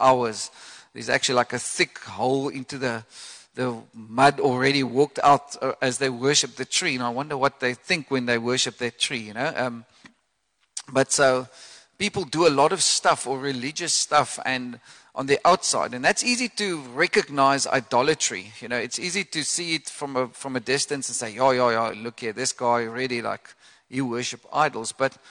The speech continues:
the, the most ch-, challenging idols are the idols of our hearts,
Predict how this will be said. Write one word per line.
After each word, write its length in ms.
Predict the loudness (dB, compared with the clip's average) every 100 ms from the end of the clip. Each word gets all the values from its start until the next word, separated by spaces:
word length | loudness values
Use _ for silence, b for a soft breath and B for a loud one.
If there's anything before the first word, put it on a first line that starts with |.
| B B B B
the, 380 | 0 0 0 -4 _ -10
the 100 | 2
most 260 | 4 4 -2
ch-, 160 | -10 -14 _
challenging 480 | 2 2 2 -2 4
idols 360 | 4 4 -2 -4
are 120 | -2
the 120 | 0
idols 340 | 2 2 2 -2
of 140 | -2
our 160 | 0 0
hearts, 480 | -4 -6 -8 -12